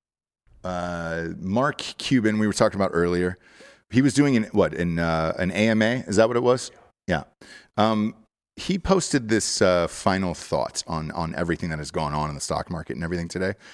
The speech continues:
uh, and it's awesome. So I'll, I'll just read it word for word from what Mark Cuban says here. Uh, final, final thought. First, thanks for the great questions, uh, today. Thanks for changing the game. Thanks for taking on Wall Street. Thanks for making kids around the country,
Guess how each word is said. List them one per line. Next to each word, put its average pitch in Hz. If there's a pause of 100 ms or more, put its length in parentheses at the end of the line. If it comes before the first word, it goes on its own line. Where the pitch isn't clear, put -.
(320)
uh, 85
and 98
it's -
awesome. - (300)
So 92
I'll, 95
I'll 113
just 95
read 90
it 85
word 78
for 80
word 73
from 73
what 73
Mark 71
Cuban 76
says 69
here. 64 (480)
Uh, 90
final, 156 (140)
final 127
thought. 87
First, -
thanks 117
for -
the 107
great 95
questions, 85
uh, 82
today. 80 (380)
Thanks 92
for 90
changing 90
the 85
game. 80 (280)
Thanks 127
for -
taking 135
on 98
Wall 78
Street. - (480)
Thanks 120
for 135
making 120
kids 143
around 120
the 117
country, 90